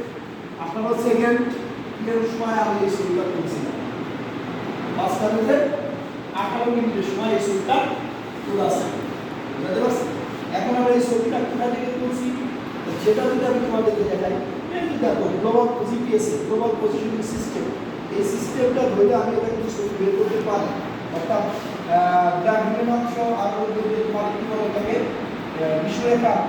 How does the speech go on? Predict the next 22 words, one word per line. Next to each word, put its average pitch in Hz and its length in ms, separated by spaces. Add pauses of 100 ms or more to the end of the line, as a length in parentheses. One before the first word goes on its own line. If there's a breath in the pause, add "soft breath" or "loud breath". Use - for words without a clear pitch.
(360)
এই 196 140
রেখা 214 200
আপনি 214 320
আপনার 202 260
গ্রাফিক 190 360
ডিজাইন 196 260
সার্কেল 180 280 (100)
এই - 80 (140)
মডেল 175 440
করে। 190 140 (800)
এখানে 233 280
কিন্তু 240 220
আমি 240 100
এই 240 120
লোকেশন 220 400
থেকে 220 200
আমি 220 180
এটা 269 140 (540)
বুঝতে 214 280
পারি 220 220
যে 214 60
ছবিটা 208 420